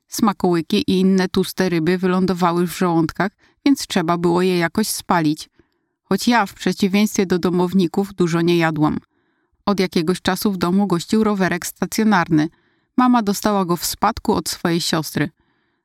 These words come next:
Z czasem mamie motywacja do treningu spadła, a mi wręcz przeciwnie. Ćwiczyłam ostro, pod nadzorem rodziców, którzy patrzyli na mnie z dużym niepokojem.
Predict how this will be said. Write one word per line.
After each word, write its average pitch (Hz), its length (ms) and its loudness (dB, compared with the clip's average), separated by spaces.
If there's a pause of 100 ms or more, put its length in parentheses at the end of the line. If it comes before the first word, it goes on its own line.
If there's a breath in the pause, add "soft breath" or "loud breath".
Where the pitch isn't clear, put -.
Z - 80 -20
czasem 190 520 -2
mamie 208 300 2
motywacja 208 560 0
do 208 100 -2
treningu 220 420 2
spadła, 170 500 0 (120)
a 247 80 0
mi 262 160 6
wręcz 180 340 -2
przeciwnie. 151 600 0 (680)
Ćwiczyłam 190 560 0
ostro, 160 420 -2 (280 loud breath)
pod 185 160 -2
nadzorem 185 540 0
rodziców, 185 460 -2
którzy 180 320 -2
patrzyli 190 460 0
na 175 140 2
mnie 175 220 2
z - 120 -10
dużym 160 380 0
niepokojem. 156 600 0